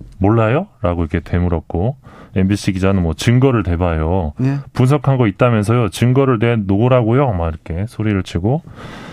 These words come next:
Speaker 1: 홍보기획비서관은 "야, 아직도 이렇게 듣네"라고 또 맞받아치고, 엠비씨 기자는 "지금 뭐 군사 정권이에요?"라고 하니까 비서관이 또 발끈해서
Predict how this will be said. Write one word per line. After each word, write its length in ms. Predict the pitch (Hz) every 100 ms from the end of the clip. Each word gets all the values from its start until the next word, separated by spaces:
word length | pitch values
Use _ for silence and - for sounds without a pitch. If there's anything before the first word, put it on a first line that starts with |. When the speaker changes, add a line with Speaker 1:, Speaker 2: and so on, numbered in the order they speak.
| - - -
Speaker 1:
홍보기획비서관은 1000 | 139 139 139 120 - 107 104 95 110 87
"야, 300 | 82 82 76
아직도 340 | 78 143 - 160
이렇게 300 | 131 127 123
듣네"라고 800 | 107 107 107 101 85 80 80 82
또 120 | - 78
맞받아치고, 880 | - 85 101 87 85 - 82 87 151 - - - -
엠비씨 380 | 98 92 - 107
기자는 380 | 98 95 104 107
"지금 320 | - 123 135
뭐 140 | 117
군사 360 | - 110 123 151
정권이에요?"라고 920 | 135 127 - 107 101 120 151 98 82
하니까 480 | 98 90 - 82 110 160 - - - - -
비서관이 420 | 98 104 101 95
또 100 | 90
발끈해서 920 | - 87 82 101 92 98 - 87 120